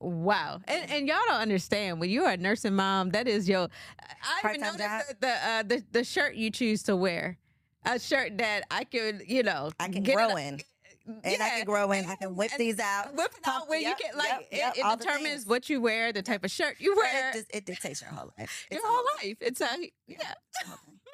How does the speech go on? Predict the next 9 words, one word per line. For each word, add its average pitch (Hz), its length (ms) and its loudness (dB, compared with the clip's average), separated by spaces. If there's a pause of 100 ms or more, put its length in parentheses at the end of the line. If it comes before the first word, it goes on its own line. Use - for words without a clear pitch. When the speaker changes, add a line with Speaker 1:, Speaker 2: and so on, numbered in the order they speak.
(220)
Speaker 1:
<laughs> 339 60 -2 (460)
I - 140 2
tip - 180 0
my, 381 220 2 (200)
my 269 200 6
hat 269 220 0
to 277 100 -2
you. 226 140 0 (120)
Speaker 2:
Please 381 220 0